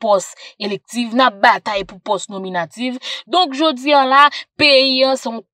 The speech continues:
pèpetyèl konba l ye, se yon pèpetyèl konba politik, se yon pèpetyèl konba pou defann enterè pèsonèl yo, alòske popilasyon ayisyèn nan, alòske pèp ayisyen an toujou nan nesesite, pèp lan toujou vilnerab,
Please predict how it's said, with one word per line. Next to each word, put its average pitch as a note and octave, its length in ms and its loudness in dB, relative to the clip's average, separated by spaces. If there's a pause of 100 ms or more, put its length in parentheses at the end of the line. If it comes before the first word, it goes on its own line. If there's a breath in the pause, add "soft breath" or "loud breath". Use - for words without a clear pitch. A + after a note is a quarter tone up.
pèpetyèl A3+ 800 2
konba F#3+ 480 -2
l F3 80 -10
ye, G#3+ 160 -12
se A3+ 80 -8
yon A3 80 -6
pèpetyèl G#3 640 0
konba F#3+ 400 -4
politik, F#3 560 -10 (160 loud breath)
se - 160 0
yon C4 160 6
pèpetyèl A3+ 800 2
konba G3+ 480 2
pou F#3+ 140 -16
defann F#3+ 320 -6
enterè F#3 420 -4
pèsonèl F3+ 560 -6
yo, - 140 2 (260 loud breath)
alòske G3+ 400 0 (160)
popilasyon G#3+ 720 2
ayisyèn F3+ 480 -4
nan, A3+ 160 4
alòske G#3+ 320 -2 (160)
pèp G#3+ 240 4
ayisyen F#3+ 560 -4
an - 80 -18 (160 loud breath)
toujou A3 400 -2
nan G3 240 -4
nesesite, F3+ 560 -6 (240 loud breath)
pèp C4+ 240 2
lan A3+ 160 4
toujou G3 400 -8
vilnerab, F#3 640 -2